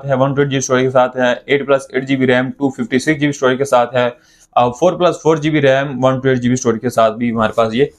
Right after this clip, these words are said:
available है। तो इसमें तीन variant मिलते हैं। जो फ़ोर जी बी रैम वाला आपको मिल जाएगा सिर्फ और सिर्फ ट्वें-,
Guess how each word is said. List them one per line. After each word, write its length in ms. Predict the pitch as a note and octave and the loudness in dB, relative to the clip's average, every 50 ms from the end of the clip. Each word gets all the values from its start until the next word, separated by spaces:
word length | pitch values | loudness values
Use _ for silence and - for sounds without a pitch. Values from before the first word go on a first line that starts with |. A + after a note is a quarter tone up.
| _ - | _ -2
available 340 | A#2+ A#2+ - - A2+ A2+ - | 0 0 2 2 0 0 0
है। 140 | G#2+ G2 F#2+ | 0 0 -2
तो 260 | - _ _ - C#3 | -2 _ _ -8 -8
इसमें 260 | C#3 C#3+ D#3 D#3 D3+ | -4 -2 -2 -2 -2
तीन 200 | - - F3 F3 | -2 -2 -2 0
variant 280 | E3 D#3 D#3 D3+ D#3+ D3 | 2 0 0 0 -2 -2
मिलते 240 | D3 C#3 C3+ D3+ | -2 -2 0 0
हैं। 140 | D3+ D3+ D3 | 0 0 0
जो 120 | C#3+ D3 C3+ | 0 0 0
फ़ोर 200 | - D3+ E3 D#3+ | 0 0 -2 0
जी 120 | D#3 D#3+ | 0 0
बी 80 | D#3 D#3 | 2 2
रैम 160 | D3+ C#3+ D3 | 2 2 2
वाला 200 | D3 D3 C#3+ C#3+ | 2 2 2 2
आपको 180 | C#3 C3+ C#3 | 0 -2 -2
मिल 160 | D3 C#3+ C#3 C3 | -2 -2 0 2
जाएगा 240 | C#3 C#3 C3+ C#3 | 2 2 2 2
सिर्फ 200 | C3+ - D3 C#3 | 0 -2 -2 -4
और 60 | C#3+ C#3+ | 0 0
सिर्फ 140 | C#3+ C3+ | 0 0
ट्वें-, 200 | C3+ C3 B2+ B2+ | 0 0 -2 -2